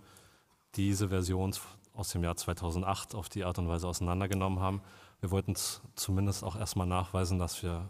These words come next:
da einen Missbrauch feststellen können. Äh, ja, wie sind wir auf das Ding überhaupt gestoßen? Wir hatten eine Festplatte bekommen,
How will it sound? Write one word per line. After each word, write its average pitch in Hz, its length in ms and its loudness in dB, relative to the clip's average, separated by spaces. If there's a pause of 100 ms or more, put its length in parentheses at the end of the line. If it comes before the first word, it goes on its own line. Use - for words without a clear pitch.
da 85 340 -4 (440)
einen 95 100 4
Missbrauch 104 460 2
feststellen 113 460 -2
können. 127 320 -2 (760)
Äh, 98 280 4 (100)
ja, 90 340 4 (380)
wie 104 100 4
sind 123 220 6
wir 107 80 6
auf 98 100 2
das - 220 -2
Ding 98 140 2
überhaupt 90 260 -2
gestoßen? 117 480 -2
Wir 95 60 0
hatten 92 180 -2
eine 90 100 0
Festplatte 107 460 -4
bekommen, 113 400 0